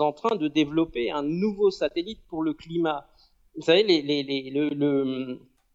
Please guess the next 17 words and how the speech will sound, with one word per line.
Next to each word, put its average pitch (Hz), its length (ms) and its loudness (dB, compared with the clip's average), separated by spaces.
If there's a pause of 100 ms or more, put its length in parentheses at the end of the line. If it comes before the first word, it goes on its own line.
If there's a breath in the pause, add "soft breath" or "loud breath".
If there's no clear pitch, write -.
(520)
le, 117 1600 -4
l'observation 151 640 4
du 151 160 0
climat, 175 560 0 (540 soft breath)
euh, 120 400 -6
d'un 127 160 -4
point 147 160 0
de 139 80 -2
vue 147 120 -6
global, 160 840 2 (100)
euh, 127 300 -4
ne 143 180 -2
peut 196 180 0
se 165 160 -4
faire 254 360 -2
que, 240 60 -4
euh, 240 280 0